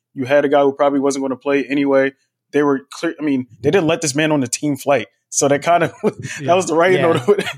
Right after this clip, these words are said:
Speaker 3: That,
Speaker 1: was the
Speaker 3: that
Speaker 1: right.
Speaker 3: was
Speaker 1: <laughs> Like that. Come on, man! Like you didn't, you, you let players on the team flight now. Like that's kind of the writing on the wall. So I'm just, re-, I'm relieved, honestly. Like, and I think everybody in Philly is relieved too, because we didn't want to have the Ben Simmons thing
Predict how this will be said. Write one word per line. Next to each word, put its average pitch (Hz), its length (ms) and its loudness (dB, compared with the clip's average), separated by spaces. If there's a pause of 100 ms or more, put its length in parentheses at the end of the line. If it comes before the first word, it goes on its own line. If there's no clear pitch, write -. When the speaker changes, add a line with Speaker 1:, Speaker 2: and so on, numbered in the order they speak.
(200)
Speaker 3:
That, 220 120 2
Speaker 1:
was 247 100 2
the 180 60 0
Speaker 3:
that 165 40 2
Speaker 1:
right. 185 160 2
Speaker 3:
was 196 340 -2
Speaker 1:
<laughs> - 760 -18
Like 202 460 0
that. 208 240 2
Come 233 160 2
on, 151 220 2
man! 160 220 4
Like 151 200 2
you 202 100 0
didn't, 214 280 2
you, 226 280 2
you 233 140 4
let 214 180 2
players 190 380 2
on 156 80 0
the 147 60 -4
team 180 220 -2
flight 170 320 0
now. 180 200 4
Like 156 160 2
that's 180 180 0
kind 185 160 2
of 180 80 2
the 156 80 2
writing 156 320 2
on 151 80 2
the 139 80 2
wall. 139 400 2 (200)
So 190 140 0
I'm 226 120 0
just, 196 140 0
re-, 160 200 2
I'm 208 140 2
relieved, 165 420 0
honestly. 139 400 -2
Like, 127 280 0 (220)
and 156 120 0
I 175 40 2
think 185 200 0
everybody 160 340 2
in 143 80 -2
Philly 156 200 0
is 139 100 -2
relieved 139 320 2
too, 151 160 0
because 131 560 0 (400)
we 147 140 -2
didn't 185 280 -2
want 160 280 -4
to 143 100 0
have 147 240 2
the 131 80 -10
Ben 147 180 -2
Simmons 147 320 -4
thing 139 340 -4